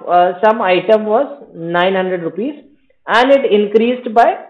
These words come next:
fifteen percent. So how do you calculate this? You say that nine hundred into one plus A by hundred. So basically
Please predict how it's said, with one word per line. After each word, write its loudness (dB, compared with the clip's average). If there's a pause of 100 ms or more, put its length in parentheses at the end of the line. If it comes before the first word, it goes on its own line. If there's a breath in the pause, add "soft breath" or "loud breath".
(160)
fifteen -2
percent. -6 (1000)
So 2
how 6
do 2
you -2
calculate 6
this? -4
You -8
say 4
that 0
nine -2
hundred -4
into -4 (560 soft breath)
one 0
plus 0
A 6
by 4
hundred. -4
So 0
basically 2